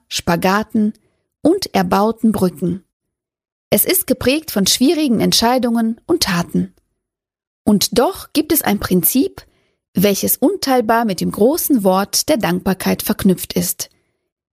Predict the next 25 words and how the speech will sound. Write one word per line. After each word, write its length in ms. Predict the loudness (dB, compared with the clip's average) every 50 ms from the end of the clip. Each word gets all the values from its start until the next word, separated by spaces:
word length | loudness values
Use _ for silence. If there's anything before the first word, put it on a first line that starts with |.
| _
Ich 140 | 2 2 2
spreche 560 | 2 0 0 0 -2 0 -2 -2 -2 -2 -2
von 360 | -2 -4 -2 -2 0 2 2 2
der 180 | 2 2 2
Genügsamkeit. 1160 | 2 2 4 4 6 4 4 2 0 -2 -2 -2 -2 -2 -2 0 0 0 -2 -2 -4 -6 -6 _ _ _ _ _ _ _ _ _
Die 240 | 2 2 2 2 2
Tugend 420 | 2 2 2 2 2 -2 -2 -2
der 120 | -2 0 2
Genügsamkeit 960 | 4 4 4 2 2 0 0 0 0 0 0 0 0 0 0 0 0 -2 -2 0
wird 200 | 0 -2 0 2
oft 260 | 2 2 0 0 -2
mit 160 | -2 0 0 2
der 100 | 2 4
niederen 440 | 4 4 4 2 2 0 0 -2
Charaktereigenschaft 1300 | -2 -2 -2 -2 -4 -4 -4 -4 -2 -2 0 0 0 0 0 0 0 0 0 -2 -2 -4 -4 -4 -4 -4 -8 _ -2
des 180 | -2 -2 0 2
Geizes 460 | 0 0 0 -2 -4 -6 -4 -4 -4
verwechselt. 720 | -4 -2 0 0 0 0 -2 -2 -2 -4 -4 -6 -8 -14 -16 _ _ _ _ _ _ _ _ _ _ _ _ 0
Doch 160 | 0 2 2
sind 240 | 2 2 2 2 2
beide 280 | 0 0 0 -2 -2
in 240 | -2 -2 -4 -4 -4
keinem 340 | -2 -2 0 0 0 0 -2
Fall 480 | -4 -2 0 0 2 0 0 -4 -4 -4
dasselbe. 680 | -4 -2 0 0 0 0 0 0 0 -4 -6 -6 -8